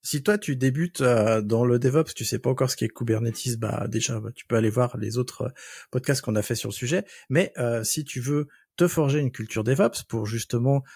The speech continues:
euh, savoir pourquoi est-ce que les devs et les ops doivent se rapprocher et, euh, coopérer ensemble, bah justement, j'ai créé une formation pour toi et elle s'appelle DevOps Mindset. DevOps Mindset,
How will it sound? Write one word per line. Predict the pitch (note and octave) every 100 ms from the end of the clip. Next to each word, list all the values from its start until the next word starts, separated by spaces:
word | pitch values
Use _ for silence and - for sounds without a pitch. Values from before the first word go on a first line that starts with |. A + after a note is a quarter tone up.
| -
euh, | - -
savoir | - A#2+ A#2+ -
pourquoi | C3 - D3+
est-ce | C#3
que | A2
les | G#2+
devs | A2 D#3+ C#3+ -
et | A#2+
les | A#2+
ops | D3 C#3+ - F3
doivent | B2 E3+ E3+
se | B2
rapprocher | A#2+ A#2 - C3 A3+ C#4+ - -
et, | C#3+ D#3+
euh, | B2+ A2
coopérer | - B2+ - A2+
ensemble, | A2+ A2+ G3 G#3 - _ -
bah | B2+ B2+
justement, | E3+ - A#2 C3
j'ai | C#3+ A#2
créé | - B2+
une |
formation | B2 A2+ A2 G#2+ D#3
pour | C#3 -
toi | - A2+ D#3 - - -
et | A#2
elle | B2
s'appelle | A#2 - D3+ C3+
DevOps | A2+ A#2 D3+ -
Mindset. | B2 A2+ - A2+ - - - - - - -
DevOps | A#2+ C#3 E3 -
Mindset, | C#3 C3+ - F3